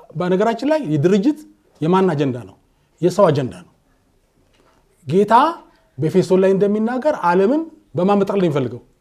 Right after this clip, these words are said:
በሆነ ቸርች ነው? በሆነ ድርጅት ነው? አይደለም። በማን ነው? በክርስቶስ ነው የሚጠቀለው።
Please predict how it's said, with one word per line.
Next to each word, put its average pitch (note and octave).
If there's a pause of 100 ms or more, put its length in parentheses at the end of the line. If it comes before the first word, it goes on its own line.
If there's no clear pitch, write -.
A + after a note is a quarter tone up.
(640)
በሆነ E3
ቸርች G#3
ነው? D#4 (720)
በሆነ F#3
ድርጅት A3+
ነው? E4+ (140)
አይደለም። E3
በማን A3+
ነው? C3 (340)
በክርስቶስ F#3
ነው C3+
የሚጠቀለው። A#2